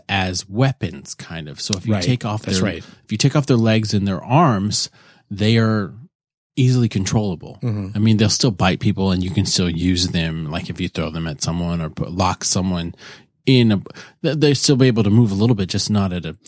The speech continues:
Speaker 1: at a pace that's terrifying. So you're able to control them. So I'm assuming that that's what they're doing.
Speaker 2: Well, kinda like Michonne had the ones on the leashes
Speaker 1: With no
Speaker 2: had
Speaker 1: jaw.
Speaker 2: arm, no jaw, and then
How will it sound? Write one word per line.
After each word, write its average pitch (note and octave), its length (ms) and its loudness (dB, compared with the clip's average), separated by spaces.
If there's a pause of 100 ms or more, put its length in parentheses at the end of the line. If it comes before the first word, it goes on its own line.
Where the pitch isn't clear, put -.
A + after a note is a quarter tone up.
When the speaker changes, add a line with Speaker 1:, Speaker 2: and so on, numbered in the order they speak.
(140)
Speaker 1:
at G2 140 -4
a F#2+ 40 -6
pace G2+ 320 0
that's - 280 -8
terrifying. E2+ 760 -2
So - 120 -4
you're A2+ 160 2
able G#2+ 220 2
to - 80 -16
control F#2+ 340 -4
them. E2+ 120 -2
So F#2 140 -6
I'm F#2 80 -4
assuming C#3 500 4
that G2 160 -6
that's - 280 -6
what D2+ 120 -14
they're D#2 120 -10
doing. D3+ 320 -10
Speaker 2:
Well, D3+ 80 -2
kinda D3 160 2
like B2 120 2
Michonne A2+ 460 -2
had F#2+ 460 -12
the G2 180 -8
ones F#2 360 -8
on F2 100 -12
the F2 60 -14
leashes A2 400 -4
Speaker 1:
With B2 180 4
no B2 120 4
Speaker 2:
had G#2+ 100 2
Speaker 1:
jaw. C#3+ 140 2
Speaker 2:
arm, G#2 260 -4 (120)
no G#2+ 280 -6
jaw, G2 320 -6
and F#2 120 -10
then F2+ 360 -12